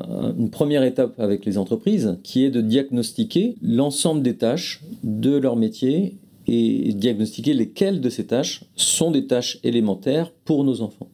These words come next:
Quand on a fait cette première étape-là ensemble, avec l'entreprise, bah, il devient clair que quand on a identifié que ces tâches-là, elles étaient accessibles pour nos jeunes, qui aiment en fait. Alors, c'est là où ça devient très intéressant, c'est que c'est complémentaire comme approche. Ça veut dire que les deux millions de personnes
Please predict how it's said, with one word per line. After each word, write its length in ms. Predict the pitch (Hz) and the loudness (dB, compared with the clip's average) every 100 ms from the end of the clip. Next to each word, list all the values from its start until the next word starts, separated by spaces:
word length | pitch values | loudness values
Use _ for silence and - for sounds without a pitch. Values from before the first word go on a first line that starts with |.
| - | 0
Quand 260 | 165 175 | 0 2
on 80 | 160 | 0
a 80 | 131 | 0
fait 140 | 131 | 0
cette 160 | 131 127 | -2 -2
première 260 | - 113 101 | 0 2 2
étape-là 380 | 95 95 107 | 0 -2 -2
ensemble, 480 | 95 90 175 151 90 - - - | -2 0 0 0 -2 -8 -14 -4
avec 240 | 104 104 | 0 0
l'entreprise, 480 | 92 90 - 180 143 | -2 -4 -2 0 0
bah, 80 | 104 | 0
il 80 | 101 | 0
devient 300 | 104 101 104 | 0 0 0
clair 380 | 190 160 - - | 0 0 -4 -4
que 420 | 117 104 98 - - | 0 2 0 -2 -4
quand 160 | - - | -2 2
on 80 | 120 | 2
a 80 | |
identifié 560 | 113 110 110 107 - 131 | 4 2 0 -4 -2 0
que 120 | 117 | -2
ces 200 | 98 - | -4 -2
tâches-là, 320 | 113 110 123 | -2 -2 0
elles 100 | 107 | -2
étaient 160 | 92 - | -2 -4
accessibles 460 | 92 - 110 - - | -4 -4 -4 -6 -4
pour 120 | 95 | -4
nos 120 | 98 | -2
jeunes, 320 | 131 185 131 - _ - - - - | 0 0 -2 -8 _ -20 -20 -14 -2
qui 220 | 180 185 | 2 4
aiment 160 | 170 139 | 2 0
en 60 | |
fait. 300 | - 123 - | 0 -2 -2
Alors, 220 | - 107 - _ | -2 -2 -4 _
c'est 140 | - 127 | 0 2
là 100 | 147 | 2
où 40 | |
ça 100 | 123 | 2
devient 200 | 120 113 | 0 0
très 140 | 110 | 0
intéressant, 340 | 120 123 190 202 | 0 2 2 2
c'est 120 | 123 | -2
que 60 | - | -2
c'est 200 | 131 - | -4 -2
complémentaire 760 | 139 127 127 147 175 190 131 - | -2 0 0 0 0 0 -2 -2
comme 120 | 120 | 0
approche. 380 | 110 - 95 - | 0 0 -4 0
Ça 40 | |
veut 80 | 104 | 2
dire 140 | 110 110 | 2 2
que 220 | 107 - - | 0 -2 0
les 160 | 107 | 2
deux 120 | 139 180 | 2 2
millions 200 | 160 139 | 2 0
de 60 | |
personnes 420 | 135 117 113 92 | 0 0 0 0